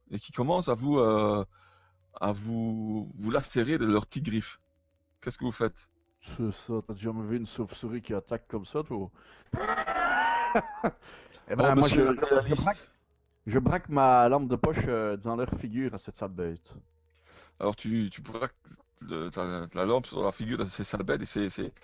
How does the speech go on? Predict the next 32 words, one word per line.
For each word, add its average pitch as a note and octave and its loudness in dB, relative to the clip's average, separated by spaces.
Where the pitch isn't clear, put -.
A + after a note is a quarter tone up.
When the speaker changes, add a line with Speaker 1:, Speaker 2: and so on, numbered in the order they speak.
Speaker 1:
tu - -20
te - -10
rends A2 4
compte F#3 0
que - -10
c'est - -2
quand C3 0
même B2 2
des, G#2+ 4
des, G2+ -2
des G2+ -6
chauves-souris - -6
relativement, C3+ 0
euh, F2+ -4
v-, A2 -12
vachement F3 0
balèzes, F#3 4
quoi. B2 -8
C'est A2+ -6
pas F3 0
des F3 -4
petites - -16
pipistrelles, - -4
c'est, A2 -6
c'est, A2 -14
c'est - -16
des, G#2 -10
des, G2+ -8
des G#2 -4
gros E3 -6
machins, C#4 -2
quoi. G#2+ -6